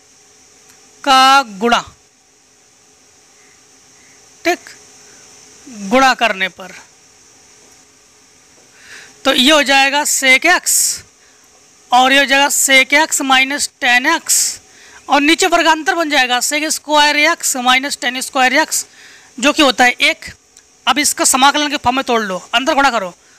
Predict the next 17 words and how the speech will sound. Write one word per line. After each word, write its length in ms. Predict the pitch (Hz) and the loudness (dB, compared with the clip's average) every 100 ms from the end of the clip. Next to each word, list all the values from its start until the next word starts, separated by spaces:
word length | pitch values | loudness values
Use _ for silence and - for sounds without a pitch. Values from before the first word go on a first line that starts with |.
| _ - | _ -12
तो 60 | 247 | -6
sec 300 | - 294 311 | 0 0 0
square 560 | - 294 285 285 277 269 | -2 0 2 2 2 0
x 180 | 262 262 | -2 -4
minus 360 | 254 269 294 | -2 -2 -4
ये 60 | 294 | -4
हो 60 | 254 | 0
जाएगा 260 | 247 269 | 0 0
sec 320 | 277 269 269 294 | -2 -2 0 2
x 260 | 349 - - - _ _ _ _ _ _ _ _ - | 0 0 -8 -10 _ _ _ _ _ _ _ _ -2
tan 320 | 247 226 202 | 0 0 -4
x 500 | - - - - 262 | -2 -4 -4 -6 -10
डी 280 | 190 202 196 | -6 -2 0
एक्स। 420 | 175 - - - - - _ _ - _ _ - - - - - - - - 262 | 0 -4 -4 -8 -18 -20 _ _ -20 _ _ -20 -20 -20 -20 -20 -20 -20 -8 0
ये 140 | 320 | 0
फ-, 260 | - 302 - | 0 -6 -4
ये 240 | 285 320 | 0 0